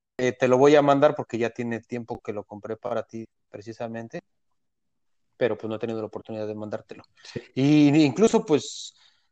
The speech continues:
Speaker 1: ni lo he, creo que sí ya lo abrí, pero no lo he checado si es de los que brilla.
Speaker 2: Este,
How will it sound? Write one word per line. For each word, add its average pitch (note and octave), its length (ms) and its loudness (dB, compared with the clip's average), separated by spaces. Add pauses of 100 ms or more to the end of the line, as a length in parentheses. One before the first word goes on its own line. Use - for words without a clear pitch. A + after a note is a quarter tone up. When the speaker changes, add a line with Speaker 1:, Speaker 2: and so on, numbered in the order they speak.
(100)
Speaker 1:
ni B2+ 160 0
lo D3 160 8
he, F3 260 4 (300)
creo C4 160 -8
que - 80 -20
sí A3 140 -6
ya G#3+ 100 4
lo G#3 80 4
abrí, D#3 320 2 (140)
pero B2 180 0
no C#3 240 4
lo D#3+ 180 10
he D#3+ 160 6
checado D3+ 420 0
si C#3+ 140 0
es A#2 80 2
de B2+ 80 -6
los B2 160 -2
que C3 120 0
brilla. D3 420 0 (2500)
Speaker 2:
Este, A2+ 960 -10